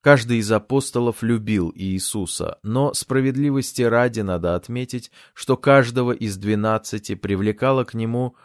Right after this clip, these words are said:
какая-то определённая черта его личности, которая была этому апостолу особенно симпатична.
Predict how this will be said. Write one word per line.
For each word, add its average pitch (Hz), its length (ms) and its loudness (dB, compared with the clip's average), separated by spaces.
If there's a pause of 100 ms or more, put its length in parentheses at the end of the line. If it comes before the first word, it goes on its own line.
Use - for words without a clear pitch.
(140)
какая-то 139 440 2
определённая 120 840 0
черта 101 540 0
его 98 280 0
личности, 82 800 -6 (260)
которая 117 360 0
была 98 340 2
этому 90 360 -2
апостолу 101 600 -6
особенно 98 640 -6
симпатична. 85 1040 -8